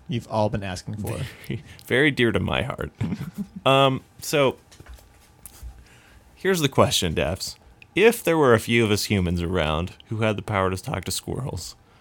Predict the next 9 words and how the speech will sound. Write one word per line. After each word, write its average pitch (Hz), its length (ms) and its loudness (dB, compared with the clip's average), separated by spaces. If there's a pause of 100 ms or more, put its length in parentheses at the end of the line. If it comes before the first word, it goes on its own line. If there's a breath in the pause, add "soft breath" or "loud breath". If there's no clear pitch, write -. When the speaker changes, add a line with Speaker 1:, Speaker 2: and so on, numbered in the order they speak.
(260 soft breath)
Speaker 2:
if 107 160 -4
we 110 160 0
added 143 360 6
that 127 220 8
to 120 100 0
our 104 120 6
arsenal 87 580 0
of 95 220 -2
already, 104 920 4